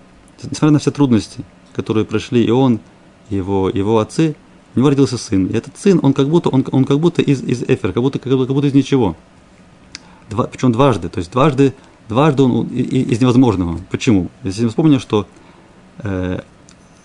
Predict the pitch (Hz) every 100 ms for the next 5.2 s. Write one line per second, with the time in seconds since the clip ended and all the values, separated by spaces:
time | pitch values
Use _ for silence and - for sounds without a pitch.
0 | - _ - - - 131 135 117 113 110
1 | - 92 131 123 - - 131 90 95 101
2 | 104 127 123 110 - - - _ - -
3 | 92 110 107 104 110 107 98 95 90 87
4 | 85 - - - 98 87 - - - 90
5 | 98 127